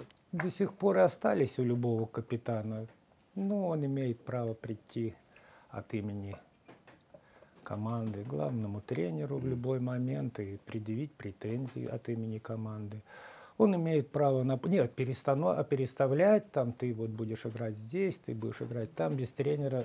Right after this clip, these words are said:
Speaker 1: на мой взгляд, капитан не имеет права. Хотя есть капитаны очень авторитетные, которые, ну, и до игры знают, тренер ему говорит: "Если чего, ты вот этого выдвинь вперёд, ты вот этого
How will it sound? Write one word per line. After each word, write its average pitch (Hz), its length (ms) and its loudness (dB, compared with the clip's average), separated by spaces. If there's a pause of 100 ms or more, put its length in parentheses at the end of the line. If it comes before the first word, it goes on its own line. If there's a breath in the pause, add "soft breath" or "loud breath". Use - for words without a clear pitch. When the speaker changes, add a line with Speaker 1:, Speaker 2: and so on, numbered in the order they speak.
(120)
Speaker 1:
на 120 160 -2
мой 120 180 0
взгляд, 120 320 -4
капитан 123 540 -2
не 139 140 -2
имеет 135 320 -2
права. 101 300 -8
Хотя 139 300 0
есть 135 280 0
капитаны 156 640 -2
очень 127 440 -2
авторитетные, 131 960 -4
которые, 127 560 -4 (880 loud breath)
ну, 226 200 2
и 208 40 2
до 170 140 0
игры 196 400 2
знают, 113 500 -2
тренер 113 400 -4
ему 110 160 -4
говорит: 110 440 -6
"Если 123 260 -2
чего, 127 320 -8
ты - 160 -14
вот 107 180 -10
этого 101 320 -6
выдвинь 160 480 -2
вперёд, 135 480 -6
ты 117 100 -12
вот 113 220 -10
этого 104 340 -10